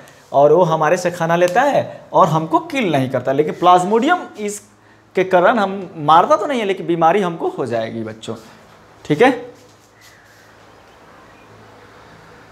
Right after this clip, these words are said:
आ जाओ बच्चों, पढ़ते हैं होलोजोइक न्यूट्रिशन पढ़ते हैं। होलोजोइक न्यूट्रिशन क्या है,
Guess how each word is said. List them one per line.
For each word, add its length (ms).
आ 140
जाओ 160
बच्चों, 280
पढ़ते 320
हैं 200
होलोजोइक 520
न्यूट्रिशन 440
पढ़ते 260
हैं। 100
होलोजोइक 440
न्यूट्रिशन 460
क्या 300
है, 340